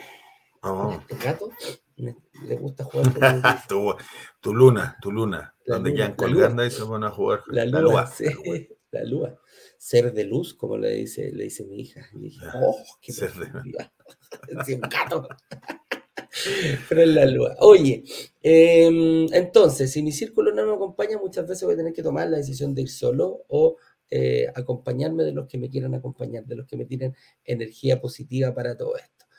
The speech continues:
Speaker 2: Pero no solamente gana, ¿eh? Ojo, no solamente gana, yo creo que el primer paso que, que incluso lo dio también nuestro testimonio, es este tema de ordenarte un poquitito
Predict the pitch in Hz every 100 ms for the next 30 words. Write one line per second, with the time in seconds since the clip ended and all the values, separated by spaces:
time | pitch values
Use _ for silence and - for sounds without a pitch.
0 | - - - 240 302 277 247 247 233 220
1 | - 240 175 170 - _ - - 127 -
2 | _ - 151 156 170 165 165 165 147 180
3 | 180 151 156 160 147 131 127 143 - -
4 | 170 180 170 160 160 156 147 139 _ _
5 | _ 135 127 127 120 143 165 - 160 160
6 | 151 143 151 147 135 131 131 131 143 370
7 | 143 135 _ _ - 151 165 - _ _
8 | - 139 143 143 160 156 139 131 120 110
9 | 139 165 180 170 160 147 175 220 -